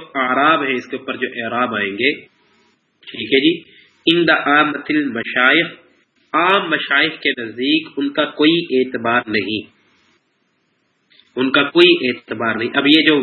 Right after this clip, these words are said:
معتبرہ ہے نا جی، معتبرہ، اس کے اوپر حاشیہ لگا ہوا ہے، اگر آپ کے پاس بھی لگا ہوا ہو تو اس کو دیکھیں۔ آپ کے پاس ہے معتبرہ کے اوپر حاشیہ؟ ولا معتبرہ،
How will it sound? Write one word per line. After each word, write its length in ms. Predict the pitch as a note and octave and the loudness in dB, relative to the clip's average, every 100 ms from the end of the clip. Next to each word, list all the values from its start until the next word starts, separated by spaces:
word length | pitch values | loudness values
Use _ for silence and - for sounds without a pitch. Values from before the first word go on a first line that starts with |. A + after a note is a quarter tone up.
| G#2+ | -2
معتبرہ 680 | A2 D#3+ E3 E3+ E3 C3+ B2 | 2 2 2 0 2 2 2
ہے 100 | C3 | 0
نا 60 | D3+ | -2
جی، 240 | B2 - | -6 -10
معتبرہ، 360 | A#2 A2 F#2+ F#2+ - - - - | -10 -10 -12 -12 -14 -20 -20 -4
اس 180 | D3+ D3 | -2 0
کے 60 | E3 | -2
اوپر 200 | E3 C#3+ | 0 0
حاشیہ 400 | A2+ B2 - C#3+ | 0 0 2 2
لگا 200 | B2+ B2+ | 0 -2
ہوا 180 | C#3 D3+ | 0 0
ہے، 40 | - | -2
اگر 580 | - - - C#3 - B2+ | -12 -6 2 2 2 -2
آپ 140 | B2+ | -6
کے 60 | D3+ | -6
پاس 300 | - C3 - | -4 -6 -4
بھی 100 | C#3+ | -6
لگا 220 | B2+ B2 B2+ | -4 -4 -4
ہوا 80 | |
ہو 340 | B2 - D3 D3 | 0 0 0 -2
تو 140 | - | -4
اس 220 | - - | -8 -8
کو 120 | - C#3+ | -6 -4
دیکھیں۔ 400 | G2+ - - - _ | -4 -6 -8 -8 _
آپ 160 | A2 - | -14 -10
کے 60 | C#3+ | -8
پاس 320 | C3+ C3+ D3+ | -4 -4 -4
ہے 60 | |
معتبرہ 500 | F3+ D#3 D3+ D3 D3 C#3+ | -4 -4 -2 -2 -2 -2
کے 100 | C#3+ | -6
اوپر 240 | C#3+ C3 | -6 -4
حاشیہ؟ 320 | A#2+ - B2+ B2+ _ _ - - - _ _ _ _ - | -4 -4 -8 -10 _ _ -20 -20 -20 _ _ _ _ -20
ولا 340 | - A#2 B2+ | -10 -2 0
معتبرہ، 640 | C3 C#3+ B2+ A#2 G#2+ F#2+ | 2 2 0 -4 -10 -12